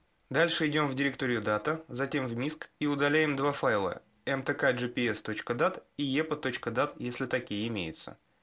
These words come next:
Потом возвращаемся обратно, идём в директорию System, в ней etc и удаляем там G P S точка conf,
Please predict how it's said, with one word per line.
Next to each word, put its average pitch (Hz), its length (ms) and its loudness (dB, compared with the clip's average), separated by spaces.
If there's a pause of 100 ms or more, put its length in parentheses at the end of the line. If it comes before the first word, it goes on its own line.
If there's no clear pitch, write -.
(440)
Потом 151 300 2
возвращаемся 131 640 0
обратно, 104 500 -2 (140)
идём 147 260 0
в 135 60 -2
директорию 123 500 0
System, 170 480 -4 (400)
в 123 140 -8
ней 131 280 0
etc 107 540 -2 (220)
и 151 80 2
удаляем 147 420 4
там 110 220 0
G 120 100 -2
P 120 200 -2
S 101 120 -2
точка - 300 -6
conf, 196 260 -4